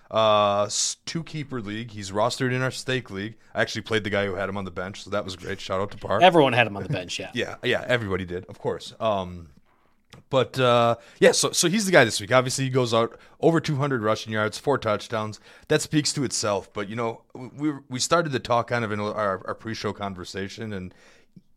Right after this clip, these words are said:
Speaker 1: yes, I think you can make a case that he's, that he's the top pickup this week if he's out there. But there are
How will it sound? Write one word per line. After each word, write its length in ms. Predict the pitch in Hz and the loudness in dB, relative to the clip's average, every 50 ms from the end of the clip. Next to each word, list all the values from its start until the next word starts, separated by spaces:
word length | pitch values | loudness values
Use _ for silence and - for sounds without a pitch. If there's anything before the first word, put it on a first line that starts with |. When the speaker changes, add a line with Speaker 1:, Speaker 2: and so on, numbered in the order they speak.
| _ _ - | _ _ -10
Speaker 1:
yes, 520 | 151 156 156 156 170 185 165 120 - - | -8 -6 -4 0 4 6 6 6 6 2
I 60 | 135 127 | 0 -2
think 180 | - 165 147 | -2 -2 -4
you 60 | 160 | -4
can 140 | 151 151 143 | -2 0 0
make 200 | 139 135 131 - | 2 2 0 0
a 60 | 127 | -4
case 280 | - - 127 123 113 - | -4 -4 -2 -4 -4 -4
that 100 | - 110 | -6 -6
he's, 260 | 113 110 98 113 123 | -6 -6 -6 -8 -4
that 140 | 110 117 113 | 0 0 0
he's 160 | 113 113 107 | 0 0 -2
the 60 | 113 | -4
top 260 | 110 - 117 113 104 - | -2 2 2 2 2 2
pickup 300 | 104 104 - 107 98 - | -2 -4 -2 -2 -4 -4
this 200 | 104 95 - - | -6 -6 -6 -4
week 200 | 104 107 101 - | -4 -6 -6 -6
if 100 | 95 98 | -8 -8
he's 160 | 101 90 90 | -8 -6 -4
out 220 | 95 98 104 101 | -4 -4 -4 -2
there. 260 | - 110 120 135 139 _ _ _ _ _ _ _ _ _ _ _ | -2 -2 -2 -2 -4 _ _ _ _ _ _ _ _ _ _ _
But 400 | - 170 175 170 165 - - _ _ _ _ _ _ _ _ _ _ _ _ _ - | 8 8 8 8 6 2 -6 _ _ _ _ _ _ _ _ _ _ _ _ _ -4
there 220 | 127 151 156 156 | 2 2 4 4
are 360 | 185 220 220 190 156 - - | 4 4 4 2 2 0 -6